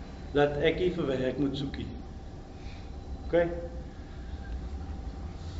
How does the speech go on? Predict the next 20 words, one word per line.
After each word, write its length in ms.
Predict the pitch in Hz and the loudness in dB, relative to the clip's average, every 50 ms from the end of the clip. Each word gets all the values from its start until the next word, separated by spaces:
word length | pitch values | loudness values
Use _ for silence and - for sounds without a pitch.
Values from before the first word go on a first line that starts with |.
| - - - - - - - | -4 -4 -4 -6 -4 -2 2
En, 180 | 165 175 175 | 4 6 8
maar 120 | 175 190 214 | 8 8 10
as 160 | 220 226 220 | 10 10 12
hulle 160 | 240 247 233 | 12 12 12
nie 180 | 208 214 277 285 | 12 12 12 12
daar 240 | 277 240 214 - | 12 12 12 12
is 140 | - - - - | 12 12 10 8
nie, 120 | - - - - - - - - - - - | 4 2 0 0 -4 -6 -6 -6 -6 -6 -2
dan 100 | 117 131 | 2 8
gaan 180 | 139 165 175 175 | 12 12 12 12
ek 100 | 175 175 | 12 12
gou 180 | 180 190 175 | 12 12 12
werk 320 | 160 160 156 165 165 156 - | 12 12 12 12 12 12 10
soek 160 | - 202 - | 8 8 8
tot 160 | 180 160 - | 8 8 10
hulle 180 | 165 160 156 156 | 12 10 10 12
kom. 220 | - 247 - 104 - 82 92 - - - - - - - - - - | 12 10 10 10 6 2 2 0 0 0 0 0 0 -2 -2 0 2
<laughs> 600 | - 110 107 107 - - 117 - - - - - - - - - - - - - - - - - - - - - - - - - - - - - - - - - - - - - - - - - | 4 4 4 4 6 4 4 4 4 0 -2 -4 -4 -6 -8 -8 -8 -8 -8 -8 -8 -8 -8 -8 -8 -8 -8 -8 -8 -8 -8 -8 -6 -6 -6 -8 -8 -8 -8 -8 -8 -8 -8 -10 -8 -8 -2 6
En 220 | 151 170 175 175 - | 8 8 8 8 10
toe 140 | - 208 | 12 12